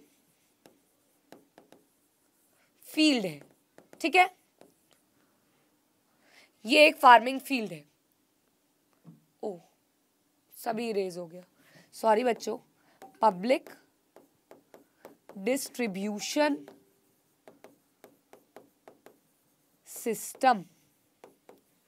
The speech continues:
पीडीएस, ये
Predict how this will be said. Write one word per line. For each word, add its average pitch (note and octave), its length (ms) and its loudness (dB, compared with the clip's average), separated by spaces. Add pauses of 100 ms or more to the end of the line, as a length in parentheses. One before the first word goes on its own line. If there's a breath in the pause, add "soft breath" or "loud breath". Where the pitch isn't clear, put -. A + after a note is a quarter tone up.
(1040)
पीडीएस, - 1800 -4 (1600 soft breath)
ये A#3+ 360 0